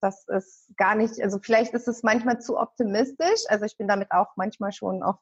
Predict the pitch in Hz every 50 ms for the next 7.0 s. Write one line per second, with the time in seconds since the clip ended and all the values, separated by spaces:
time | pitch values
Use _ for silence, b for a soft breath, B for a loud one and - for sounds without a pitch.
0 | _ - 185 190 175 - - 185 196 - - 254 - - - 311 262 339 403 311
1 | - - 302 311 285 - - 523 539 508 494 453 339 - - 247 247 226 214 214
2 | 214 214 220 226 226 - - 233 233 226 - 240 240 - - 247 247 269 302 285
3 | - - 269 302 359 370 - _ - 233 240 220 - 226 226 226 226 220 220 220
4 | 220 - 214 214 208 208 208 208 208 208 208 208 196 214 240 - 208 208 214 -
5 | _ _ - 247 233 - - 254 233 - - - 247 277 269 262 247 240 233 220
6 | 202 208 208 _ _ - 190 220 220 _ - 214 196 180 175 170 190 247 311 339